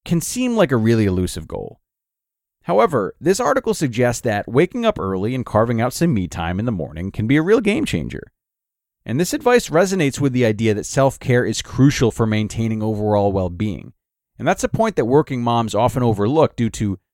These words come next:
the myriad of responsibilities they have. But by starting the day with activities like exercise and meditation and journaling,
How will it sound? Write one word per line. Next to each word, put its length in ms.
the 160
myriad 540
of 100
responsibilities 840
they 100
have. 220
But 100
by 100
starting 380
the 80
day 300
with 200
activities 640
like 180
exercise 840
and 100
meditation 640
and 120
journaling, 540